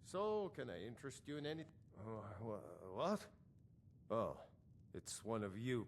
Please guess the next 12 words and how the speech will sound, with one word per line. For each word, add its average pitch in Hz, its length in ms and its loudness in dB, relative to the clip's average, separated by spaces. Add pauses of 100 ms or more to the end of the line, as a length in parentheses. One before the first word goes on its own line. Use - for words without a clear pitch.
people. 76 360 -10 (1120)
So 101 320 -2 (120)
Brynjolf 123 480 0 (120)
doesn't 117 340 -2
even 107 300 -4
bother 123 320 4
to 107 140 -8
show 123 260 -2
up 120 160 0
himself 135 500 0
anymore, 131 500 4
eh? 135 160 4